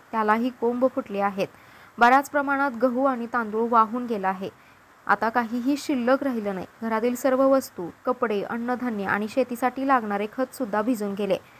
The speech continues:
अंगावर आहे तेवढेच कपडे शिल्लक आहेत. विशेषतः घरात दोन भाऊ आहेत, ते वेढे आहेत.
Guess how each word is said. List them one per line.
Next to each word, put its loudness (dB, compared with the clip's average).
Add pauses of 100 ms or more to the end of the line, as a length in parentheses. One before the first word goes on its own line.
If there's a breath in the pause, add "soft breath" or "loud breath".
(360 loud breath)
अंगावर 6
आहे 4
तेवढेच 2
कपडे -6
शिल्लक -6
आहेत. -6 (320)
विशेषतः 0
घरात 0
दोन 0
भाऊ 2
आहेत, 2 (140)
ते 0
वेढे 0
आहेत. -2